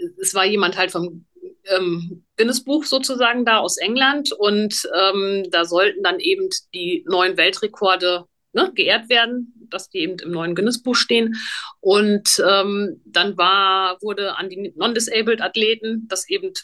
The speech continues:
ne, verliehen, wenn da ein Weltrekord geschwommen wurde. Und bei uns Paraathleten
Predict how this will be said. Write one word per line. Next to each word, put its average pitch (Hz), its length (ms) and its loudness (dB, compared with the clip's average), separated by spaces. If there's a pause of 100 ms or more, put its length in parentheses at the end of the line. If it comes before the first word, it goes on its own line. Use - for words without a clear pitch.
ne, 311 140 2
verliehen, 285 580 2
wenn 240 120 -4
da 240 80 2
ein 233 160 -2
Weltrekord 240 680 -2
geschwommen 233 460 -4
wurde. 220 380 4
Und 185 360 -4
bei 175 80 -6
uns - 180 -6
Paraathleten 185 800 0